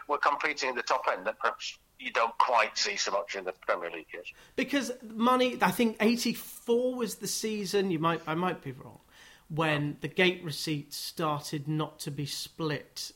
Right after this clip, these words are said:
Speaker 2: and so the people with the bigger grounds
Speaker 1: Yeah, yeah.
Speaker 2: started to earn
Speaker 1: Yeah.
Speaker 2: loads of money. 'Cause there was this particular rule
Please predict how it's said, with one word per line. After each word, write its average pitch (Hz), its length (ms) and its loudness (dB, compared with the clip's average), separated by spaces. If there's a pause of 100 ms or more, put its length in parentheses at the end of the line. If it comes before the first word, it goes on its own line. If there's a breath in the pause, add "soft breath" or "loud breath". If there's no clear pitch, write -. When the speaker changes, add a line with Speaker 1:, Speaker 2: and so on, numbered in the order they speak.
(120)
Speaker 2:
and 143 180 -4
so 151 300 0
the 139 100 -6
people 165 380 -2
with 147 220 -4
the 160 60 -2
bigger 151 360 -2
grounds 131 800 -4 (460 soft breath)
Speaker 1:
Yeah, 95 100 2
yeah. 165 160 4
Speaker 2:
started 156 460 2
to 151 180 0
earn 147 240 2
Speaker 1:
Yeah. 139 80 2
Speaker 2:
loads 143 200 0
of 143 80 -4
money. 139 140 0
'Cause - 80 -12
there 143 80 -4
was 127 120 -6
this 127 100 -12
particular 156 480 -4
rule 139 480 -2